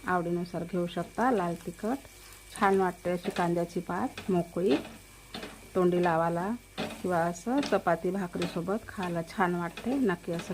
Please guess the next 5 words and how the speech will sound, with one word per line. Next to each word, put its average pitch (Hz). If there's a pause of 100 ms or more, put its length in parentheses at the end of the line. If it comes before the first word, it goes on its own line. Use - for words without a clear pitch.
ट्राय 160
करा. 226 (1000)
आता 180
यामध्ये 180
आपण 247